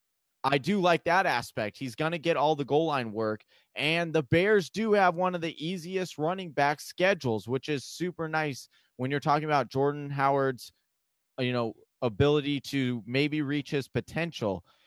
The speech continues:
His offen-, this offense should be better with all the weapons that they have added, and they should be in the red zone a lot more. If you're in a standard league, I think he is a solid pick. However, in a P P R league, I would pass on him.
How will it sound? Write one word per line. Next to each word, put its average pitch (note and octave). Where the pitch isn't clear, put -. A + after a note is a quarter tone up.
His C3+
offen-, F#3
this D#3
offense F#3+
should G3+
be G#3
better F3
with C#3
all C3+
the E3
weapons E3+
that C#3
they D3
have C#3+
added, D3
and B2
they B2+
should E3
be E3
in E3+
the F#3
red F3+
zone D#3+
a D3
lot D3
more. C#3+
If -
you're F3+
in E3
a D#3
standard G3
league, G#3+
I C3+
think F3
he E3
is F3
a F3
solid E3
pick. D3+
However, D3+
in C#3
a C#3
P D3
P D#3+
R D#3+
league, E3+
I C3
would C#3
pass C3+
on A2+
him. F#2